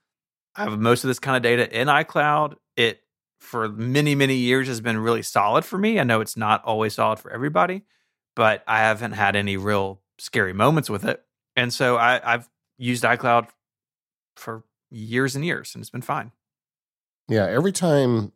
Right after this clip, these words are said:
Speaker 2: contacts comes up on the show, I hear from one listener who has had a horror story where contacts, you know, ate, or not contacts, the app, but the, the iCloud platform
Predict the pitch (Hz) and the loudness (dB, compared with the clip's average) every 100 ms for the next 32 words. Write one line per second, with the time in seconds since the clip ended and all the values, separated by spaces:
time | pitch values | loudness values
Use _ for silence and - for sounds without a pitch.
0 | _ 117 101 101 90 - - 90 85 87 | _ 0 2 2 0 -2 0 0 2 0
1 | 73 82 82 - 78 69 73 - _ _ | 2 0 0 0 -2 -2 -4 -10 _ _
2 | _ _ 98 95 92 107 101 - 95 82 | _ _ 0 0 2 0 0 0 2 2
3 | 80 78 85 95 80 85 - 76 65 67 | 0 0 2 4 2 0 -2 -2 -4 -6
4 | - 90 82 78 95 82 78 76 76 78 | -2 0 0 0 2 2 2 -2 -2 -2
5 | 76 - 76 71 69 - _ _ - _ | -4 -4 -6 -6 -8 -14 _ _ -20 _
6 | - 92 85 82 76 - _ - 90 82 | -2 2 4 2 0 -6 _ -2 2 2
7 | 78 73 73 - - - - 69 71 67 | 2 0 -2 -2 -4 -4 -2 0 2 -2
8 | - 85 76 - _ _ _ _ 92 90 | -2 0 0 -2 _ _ _ _ -2 0
9 | 110 127 - 120 107 90 82 85 90 85 | 2 0 0 0 2 0 -2 0 2 2
10 | - 87 - 78 73 - - 76 64 - | 0 -2 0 -2 -2 -8 -6 -6 -6 -2
11 | 92 95 - 78 120 143 - 85 76 71 | 0 0 -2 0 2 2 2 -2 -2 -4